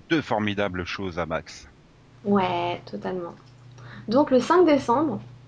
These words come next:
Speaker 2: je précise que c'est une idée de Nico, hein, au cas où, donc ne m'insulte pas.
Speaker 1: <laughs> Arrête de
Speaker 2: <laughs> Non,
Speaker 1: me
Speaker 2: mais
Speaker 1: mettre des
Speaker 2: si.
Speaker 1: trucs sur le dos.
Speaker 2: Le deuxième, c'est mon idée, le premier, c'est toi, hein. Alors là, je suis désolée, je dénonce.
Speaker 1: Non, le deuxième, je l'ai
Speaker 2: Donc, euh,
Speaker 1: sacrifié pour Max, c'est pas pareil.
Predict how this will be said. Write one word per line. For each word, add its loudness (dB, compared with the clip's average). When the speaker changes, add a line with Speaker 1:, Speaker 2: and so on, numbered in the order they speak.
Speaker 2:
je -4
précise -2
que -2
c'est -4
une 6
idée 4
de 4
Nico, 2
hein, 2
au -2
cas -2
où, 0
donc 0
ne 4
m'insulte 0
pas. 0
Speaker 1:
<laughs> 0
Arrête 2
de 10
Speaker 2:
<laughs> 8
Non, 8
Speaker 1:
me -6
Speaker 2:
mais -4
Speaker 1:
mettre -4
des 0
Speaker 2:
si. 2
Speaker 1:
trucs -8
sur -4
le 0
dos. 0
Speaker 2:
Le -8
deuxième, -4
c'est -6
mon -6
idée, -4
le -8
premier, -8
c'est -8
toi, -6
hein. -10
Alors -4
là, -4
je -18
suis -20
désolée, -6
je -8
dénonce. -6
Speaker 1:
Non, 0
le -4
deuxième, -4
je -6
l'ai -2
Speaker 2:
Donc, -10
euh, -18
Speaker 1:
sacrifié -8
pour -12
Max, -10
c'est -16
pas -6
pareil. -6